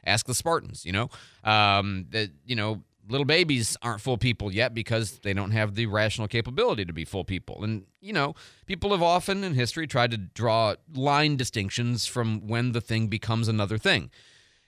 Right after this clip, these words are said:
And so the pressing question that pro-life people will often ask people who favor abortion in one way or another,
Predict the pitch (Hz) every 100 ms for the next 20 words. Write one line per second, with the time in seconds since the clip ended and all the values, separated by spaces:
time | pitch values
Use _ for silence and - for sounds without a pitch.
0 | _ - 147 185 165 139 196 - 170 175
1 | 165 - 147 135 131 135 160 147 127 127
2 | 127 120 113 110 98 107 107 - 110 117
3 | 113 113 - 110 104 104 95 85 101 175
4 | 208 123 113 101 110 107 107 98 95 90
5 | 82 123